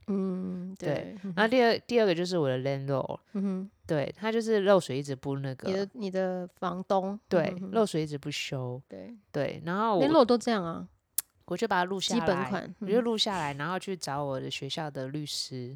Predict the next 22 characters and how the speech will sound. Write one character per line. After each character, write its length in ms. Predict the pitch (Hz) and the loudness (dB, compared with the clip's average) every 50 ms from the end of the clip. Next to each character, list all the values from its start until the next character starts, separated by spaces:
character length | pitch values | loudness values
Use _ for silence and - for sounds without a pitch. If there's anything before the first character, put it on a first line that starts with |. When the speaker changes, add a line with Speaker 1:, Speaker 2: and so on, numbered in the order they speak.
| - - | -10 -6
Speaker 1:
哦。 360 | 190 196 233 262 269 262 240 220 | -2 0 0 2 2 0 2 2
Speaker 2:
他 120 | 196 190 | 2 2
帮 180 | 185 202 190 170 | 2 2 0 0
我 60 | 151 | -2
寄 160 | - - 175 | -2 -2 -2
一 40 | 160 | -2
个 80 | 156 | -2
存 220 | 156 - - 135 135 | -2 -4 -6 -8 -6
证 180 | 151 151 143 | -6 -6 -4
信 240 | 139 - - 151 139 | -4 -6 -6 -6 -8
函， 160 | 131 131 127 127 | -8 -10 -12 -10
然 200 | 127 127 131 147 | -10 -8 -6 -4
后 120 | 156 156 147 | -4 -4 -4
说 260 | - - 156 147 143 | -4 -4 -4 -4 -4
这 80 | 156 156 - - | -4 -6 -6 -4
unlivable。 720 | 165 156 143 151 175 165 160 147 131 135 - 85 - - 165 - | -4 -4 -4 -4 -6 -4 -4 -6 -4 -4 -6 -6 -6 -8 -10 -6
Speaker 1:
嗯 120 | - 202 190 | -4 -2 0
哼 160 | 220 214 208 | 0 0 0
哼 160 | 214 208 202 | -2 -2 -2
哼。 320 | 202 202 196 202 208 208 _ _ _ _ _ _ _ _ | -2 -4 -4 -6 -8 -10 _ _ _ _ _ _ _ _
Speaker 2:
不 80 | - | -4
是 60 | 180 | -2